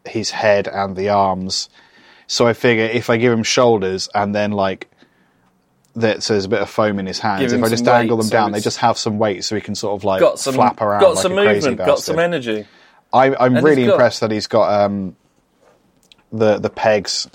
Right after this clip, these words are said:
Speaker 1: for hands. I, I'm
Speaker 2: I was gonna
Speaker 1: legit
Speaker 2: say,
Speaker 1: impressed
Speaker 2: he's
Speaker 1: with
Speaker 2: got,
Speaker 1: myself.
Speaker 2: he's got little pegs at the end of his stumps for holding small things.
Speaker 1: Yeah, what you got? He'll hold it.
Speaker 2: Uh, he's six and a half inches tall,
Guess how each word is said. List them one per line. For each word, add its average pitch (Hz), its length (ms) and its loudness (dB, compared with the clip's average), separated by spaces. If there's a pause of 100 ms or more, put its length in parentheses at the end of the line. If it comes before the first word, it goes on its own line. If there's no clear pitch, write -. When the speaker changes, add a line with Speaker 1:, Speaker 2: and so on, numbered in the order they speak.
Speaker 1:
for - 160 -2
hands. 95 560 -4
I, 95 220 -2
I'm - 20 -10
Speaker 2:
I - 60 -10
was 98 80 -4
gonna 131 140 4
Speaker 1:
legit 160 240 0
Speaker 2:
say, 180 160 2
Speaker 1:
impressed - 160 2
Speaker 2:
he's 139 80 -4
Speaker 1:
with 104 60 -6
Speaker 2:
got, 160 100 6
Speaker 1:
myself. - 200 -2
Speaker 2:
he's 92 60 -2
got 165 240 2
little 160 260 0
pegs 147 520 -4
at 147 120 -4
the 147 160 -4
end 147 200 -2
of 143 80 -2
his 147 360 -6 (600)
stumps - 840 -2 (220)
for 160 160 -2
holding 165 600 2 (120)
small 170 380 -2
things. 180 580 -4 (440)
Speaker 1:
Yeah, 120 180 -4 (140)
what - 160 -6
you 110 60 -6
got? 131 280 2
He'll 123 160 4
hold 107 240 2
it. 120 140 2 (800)
Speaker 2:
Uh, 131 540 6
he's 120 720 -4 (800)
six - 340 -6
and 151 80 0
a 139 40 2
half 143 260 2
inches 127 300 -8
tall, 156 480 0